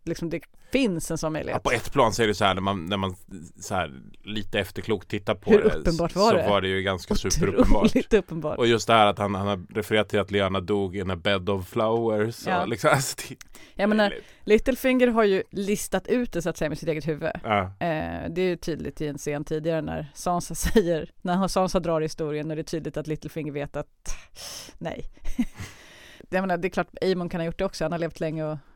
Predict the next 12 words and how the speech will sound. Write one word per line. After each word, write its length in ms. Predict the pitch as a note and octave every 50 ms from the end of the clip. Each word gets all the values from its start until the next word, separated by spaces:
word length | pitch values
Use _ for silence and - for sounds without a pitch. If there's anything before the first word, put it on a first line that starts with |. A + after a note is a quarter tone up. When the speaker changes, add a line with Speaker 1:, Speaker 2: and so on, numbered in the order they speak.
| - - - - - -
Speaker 2:
<laughs> 500 | - D3+ C3 - - E3 - - - -
Speaker 1:
är 160 | - G#3+ G#3 G3
intresserad 600 | A3 G#3 - - - - A3+ A3 G#3+ G3 F#3 F3+
av 240 | F3 F3 E3+ D#3
vad 100 | D#3+ F3
som 120 | - - E3+
hände 220 | F3+ E3 E3 F3
med 300 | F3 F3 E3 D#3+ D#3 D#3+
Rhaegar 300 | E3+ F3 E3+ D#3 D#3+ D#3
och 80 | D3+ D#3
så 100 | - F3+
vidare. 240 | E3+ E3 D#3 D3+